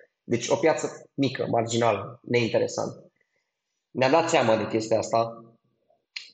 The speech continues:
așa că în a treia ediție a Innovation Lab la care am participat, am încercat să căutăm o problemă reală pe care să putem să o,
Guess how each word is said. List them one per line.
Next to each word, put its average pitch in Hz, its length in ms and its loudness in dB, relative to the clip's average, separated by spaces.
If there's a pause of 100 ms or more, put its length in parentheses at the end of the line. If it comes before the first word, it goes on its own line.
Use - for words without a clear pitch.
(160)
așa 117 220 0
că 131 80 0
în 123 60 4
a 117 120 4
treia 170 260 4
ediție 123 400 0
a 117 40 0
Innovation 110 720 0
Lab 110 180 2
la 120 140 0
care 117 180 0
am 117 100 -4
participat, 117 600 -2 (920)
am 143 180 4
încercat 139 340 4
să 135 80 -2
căutăm 135 300 2
o 113 80 4
problemă 123 400 4
reală 107 380 4
pe 101 80 -6
care - 160 -2
să - 140 -8
putem 117 260 -2
să - 160 -4
o, 120 200 -2